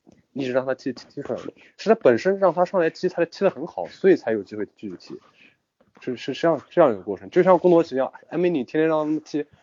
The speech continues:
然后他就能踢出来，不是这样的。你要踢得好，才有机会让你继续踢。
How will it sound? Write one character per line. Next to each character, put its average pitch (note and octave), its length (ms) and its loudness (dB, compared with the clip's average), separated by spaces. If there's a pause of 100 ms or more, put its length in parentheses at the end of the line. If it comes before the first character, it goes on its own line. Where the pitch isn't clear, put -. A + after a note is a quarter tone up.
(100)
然 A#2 100 -4
后 - 20 -4
他 C3 120 -12
就 C#3 80 -4
能 B2+ 100 -4
踢 C3 160 -10
出 B2+ 160 -16
来， G2 80 -14 (140)
不 G#2+ 80 -14
是 C#3+ 140 -8
这 D3+ 60 4
样 G#2+ 140 2
的。 E2+ 80 -20 (320)
你 C#3 60 -6
要 F3 80 4
踢 - 160 0
得 A#3 60 4
好， - 220 -8 (300)
才 - 80 -2
有 A#2 60 0
机 C3+ 140 -10
会 C#3 100 -6
让 A#2+ 120 -4
你 G2 40 -10
继 - 140 -18
续 A2+ 120 -4
踢。 - 260 -16